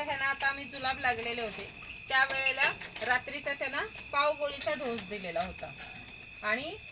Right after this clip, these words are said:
दुसऱ्या दिवशी सकाळचं पाव डोस दिलेला होता. त्याच्यावर त्यांचे जुलाब वगैरे बंद झालेले आहे. आणि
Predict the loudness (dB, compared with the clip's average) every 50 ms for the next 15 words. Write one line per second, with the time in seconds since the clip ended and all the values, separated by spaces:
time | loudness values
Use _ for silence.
0 | -4 -2 -2 -2 -2 -4 4 6 8 8 8 6 0 -2 -2 -4 -4 -2 -4 -6
1 | -6 -4 0 2 4 4 4 4 2 0 0 0 0 -2 -6 -10 -12 0 4 6
2 | 6 6 6 4 2 0 0 2 2 2 0 0 0 0 2 2 2 2 2 2
3 | 0 -2 -6 -8 -6 -6 -6 -8 -8 -10 -10 -10 -10 -6 -2 0 0 2 4 6
4 | 8 8 6 6 6 2 2 2 0 -4 -6 -4 -4 -4 0 2 2 2 2 0
5 | 0 0 0 0 0 0 2 2 4 4 4 4 4 0 0 0 2 2 2 4
6 | 4 4 4 2 0 -2 -2 -6 -8 -8 -10 -10 -8 -6 -4 -2 -2 0 0 -2
7 | -2 -4